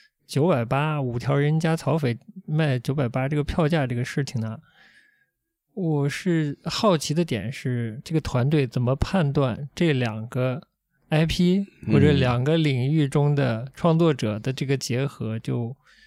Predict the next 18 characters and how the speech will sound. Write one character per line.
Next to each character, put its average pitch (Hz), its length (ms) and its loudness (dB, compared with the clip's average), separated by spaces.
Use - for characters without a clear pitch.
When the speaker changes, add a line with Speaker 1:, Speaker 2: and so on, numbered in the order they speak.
Speaker 1:
值 135 220 0
这 170 80 2
个 147 100 2
钱， 120 240 -4
或 147 140 -2
者 131 80 0
他 143 160 -2
们 139 160 0
在 131 300 -2
创 156 280 0
意 131 80 0
的 117 140 -2
阶 135 220 -2
段 131 240 0
做 147 160 0
了 120 100 0
什 - 140 -4
么 127 120 0